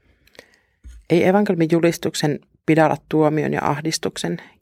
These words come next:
kieltojen ja rajoitusten julistamista. Kun me uskotaan Jeesukseen ja halutaan elää hänen opetustensa mukaisesti, se laittaa varmasti meidän elämän uusiksi.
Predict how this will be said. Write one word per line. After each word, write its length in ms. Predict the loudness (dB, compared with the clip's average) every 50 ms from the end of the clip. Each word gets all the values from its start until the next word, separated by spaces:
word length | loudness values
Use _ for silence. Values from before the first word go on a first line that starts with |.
| _
kieltojen 580 | 0 2 2 2 2 0 -2 -4 -4 -4 -6 -6 -6
ja 80 | -2 0
rajoitusten 520 | 2 2 0 0 -4 -6 -6 -6 -4 -2
julistamista. 680 | -2 -2 -2 -4 -6 -8 -6 -6 -6 -6 -6 -6 -6 -8 -8 _ _ _ _ _ _ _ _ _ _ _ _ _ _ _ _ _ _ _ -2
Kun 120 | 0 2
me 80 | 2 2
uskotaan 440 | 2 0 -2 0 2 2 2 2
Jeesukseen 580 | 0 0 0 -2 -4 -8 -10 -10 -8 -8 -8 -10 -12 _ _ -4
ja 80 | -2 0
halutaan 380 | 0 0 0 0 0 -2 -2 -2
elää 220 | -2 0 0 0
hänen 240 | -2 -2 -4 -4 -4
opetustensa 640 | -2 -2 -2 -2 -2 -6 -12 -12 -12 -10 -8 -6 -6
mukaisesti, 720 | -4 -6 -6 -6 -8 -10 -8 -10 -10 -10 -10 -12 -12 _ _ _ _ _ _ _ _ _ _ _ _ _ _ -2
se 120 | 0 2
laittaa 360 | 2 2 2 2 0 2 2
varmasti 440 | 2 0 0 -2 -4 -8 -6 -4 -4
meidän 240 | -2 -2 -2 -2 -4
elämän 300 | -4 -4 -6 -8 -10 -8 -8
uusiksi. 460 | -8 -8 -8 -8 -8 -10 -10 -12